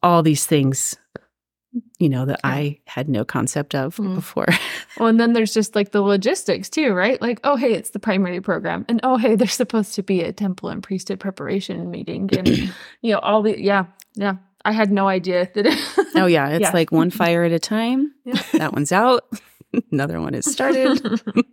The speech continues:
Speaker 2: Primary is the best, though.
Speaker 1: Primary is the best.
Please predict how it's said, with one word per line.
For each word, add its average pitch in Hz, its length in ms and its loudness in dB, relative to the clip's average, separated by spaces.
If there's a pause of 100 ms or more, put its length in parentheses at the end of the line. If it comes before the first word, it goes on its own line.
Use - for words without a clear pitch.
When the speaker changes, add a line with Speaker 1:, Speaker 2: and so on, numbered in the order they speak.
(1500)
Speaker 2:
Primary 208 400 2
is 185 120 -4
the 170 80 -4
best, - 300 -10
though. 196 200 -10 (220)
Speaker 1:
Primary 160 320 2
is 151 100 0
the 156 100 0
best. 147 380 -2